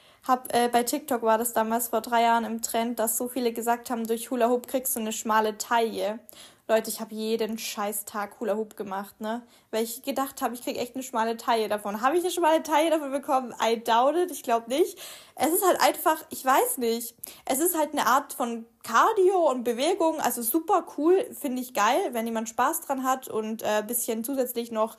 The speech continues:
Cardio machen möchte oder vielleicht, äh, zu seiner Abnahme noch ein paar Kalorien verbrennen will, ist halt auch voll cool. Hula Hoop kannst du einfach machen, während du zum Beispiel auch am Handy chillst oder Videos bearbeitest oder so.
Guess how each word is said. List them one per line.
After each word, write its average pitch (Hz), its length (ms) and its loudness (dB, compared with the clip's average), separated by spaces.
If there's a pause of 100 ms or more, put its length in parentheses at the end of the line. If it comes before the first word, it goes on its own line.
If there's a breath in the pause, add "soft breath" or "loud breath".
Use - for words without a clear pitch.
(460 loud breath)
Cardio 302 480 4
machen 269 300 2
möchte 262 340 0
oder 220 220 2
vielleicht, 226 380 -2
äh, 196 180 -8 (260)
zu 269 140 -4
seiner 233 240 4
Abnahme 240 420 2
noch 240 120 0
ein 226 100 -2
paar 233 180 0
Kalorien 277 480 2
verbrennen 247 480 0
will, 240 300 6 (260 loud breath)
ist 254 140 2
halt - 100 4
auch 240 140 4
voll 262 200 6 (120)
cool. 285 120 0
Hula 254 200 6
Hoop 285 240 -2
kannst 240 260 -2
du - 60 -4
einfach 226 240 0
machen, 226 340 0
während 220 220 0
du 226 40 -6
zum 226 60 -8
Beispiel 226 240 -2
auch 214 100 -2
am 226 120 -4
Handy 247 400 -4
chillst 240 320 0
oder 208 180 -2
Videos 247 360 -2
bearbeitest 226 580 0
oder 226 160 -4
so. 226 320 2